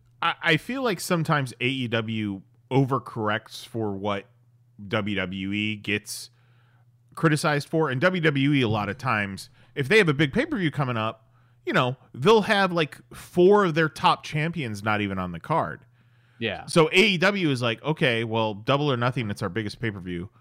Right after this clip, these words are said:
Speaker 1: We have to have every championship defended on this card," and sometimes that's too much. That's too many.
Speaker 2: Yeah, it's, uh, you know, you, you don't.
Speaker 1: Yeah. In fact, like, the T B S and the T N T title, like, those are basically T V titles.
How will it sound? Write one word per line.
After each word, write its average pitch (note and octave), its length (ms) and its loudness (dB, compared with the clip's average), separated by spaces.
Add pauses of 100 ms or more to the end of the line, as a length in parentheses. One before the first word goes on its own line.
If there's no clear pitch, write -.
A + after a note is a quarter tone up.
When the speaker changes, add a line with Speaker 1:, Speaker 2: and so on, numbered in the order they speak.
(200)
Speaker 1:
We C3 100 -2
have D3+ 140 4
to E3+ 80 0
have C3 160 0 (160)
every D#3+ 440 2
championship C3 800 -4
defended G#2+ 460 -4
on F2+ 120 -4
this E2+ 140 -10
card," A2 480 0
and G#2+ 160 -8
sometimes A#2+ 640 -6 (460)
that's F#3+ 180 0
too - 120 -2
much. - 360 -2
That's A#2 160 -2
too - 120 -8
many. D#2+ 240 -8
Speaker 2:
Yeah, C#3 200 2
it's, - 220 -12
uh, G4+ 40 -6
you G#4 300 -2
know, A4+ 160 -4
you, A4+ 300 0
you G#4 120 0
don't. - 340 -2 (100)
Speaker 1:
Yeah. G2+ 240 -2 (1160)
In D#3+ 140 0
fact, F#3 320 2
like, D3+ 240 2
the C#3+ 100 0
T D4 180 0
B D4+ 180 -2
S D4 220 -4
and F3 120 -2
the C#3 60 -2
T G3+ 200 -2
N F#3 80 0
T F3+ 180 -2
title, E4+ 480 -4 (360)
like, B2+ 260 -2 (720)
those A#3 200 2
are F4 60 2
basically B3+ 560 0
T D4+ 240 0
V F#4 160 -2
titles. E2+ 600 -4